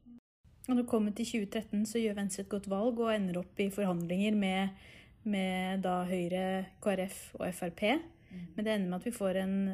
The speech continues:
Speaker 1: en blå regjering med F R P og Høyre, mens vi er i en vippeposisjon i Stortinget. Eh, også siden i, i, i tjue atten så går Venstre inn i regjering, og, og siden K R F. Altså, under Solberg-regjeringene, hva er det du, altså, hva er det Venstre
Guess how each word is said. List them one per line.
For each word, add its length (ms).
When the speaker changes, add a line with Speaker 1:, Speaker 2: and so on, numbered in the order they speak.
Speaker 1:
en 160
blå 160
regjering 460
med 100
F 160
R 80
P 140
og 80
Høyre, 340
mens 320
vi 140
er 100
i 60
en 100
vippeposisjon 720
i 20
Stortinget. 560
Eh, 400
også 380
siden 340
i, 140
i, 300
i 40
tjue 240
atten 320
så 160
går 220
Venstre 320
inn 180
i 80
regjering, 380
og, 320
og 80
siden 400
K 140
R 80
F. 160
Altså, 240
under 240
Solberg-regjeringene, 960
hva 200
er 100
det 100
du, 480
altså, 180
hva 140
er 80
det 100
Venstre 560